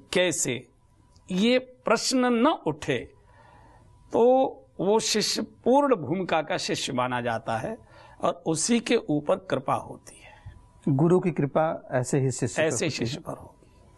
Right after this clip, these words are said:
Speaker 2: अगर, अ, धर्म और अध्यात्म की बात करें महाराज जी, तो ये धर्म और अध्यात्म दोनों एक हैं या अलग-अलग हैं?
Speaker 1: वर्णन करेंगे तो दोनों अलग-अलग दिखाई देंगे,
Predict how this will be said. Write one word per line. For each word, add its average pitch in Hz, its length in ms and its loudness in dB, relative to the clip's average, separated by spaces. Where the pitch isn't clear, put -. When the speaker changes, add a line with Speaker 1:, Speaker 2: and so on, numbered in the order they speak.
Speaker 2:
अगर, 190 200 2
अ, 156 320 2
धर्म 131 460 0
और 165 220 0
अध्यात्म 139 560 -2
की 147 140 0
बात 120 240 0
करें 127 160 0
महाराज 113 380 -2
जी, 120 200 -2
तो 185 140 2
ये 202 120 4
धर्म 165 400 0
और 185 280 0
अध्यात्म 143 640 -2
दोनों 156 440 0
एक 139 260 0
हैं 151 280 -2
या 165 220 0
अलग-अलग 120 420 -4
हैं? 160 160 -10
Speaker 1:
वर्णन 214 460 4
करेंगे 233 480 0
तो 233 160 2
दोनों 190 360 4
अलग-अलग 160 340 2
दिखाई 165 380 0
देंगे, 147 480 -2